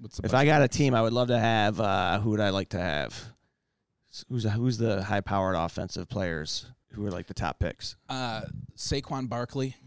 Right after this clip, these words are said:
Speaker 1: um, Ezekiel Elliott, Christian McCaffrey.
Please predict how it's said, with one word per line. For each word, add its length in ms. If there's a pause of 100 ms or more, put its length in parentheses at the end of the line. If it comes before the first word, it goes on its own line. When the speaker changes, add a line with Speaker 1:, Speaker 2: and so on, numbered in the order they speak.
(220)
Speaker 1:
um, 380
Ezekiel 560
Elliott, 440
Christian 420
McCaffrey. 580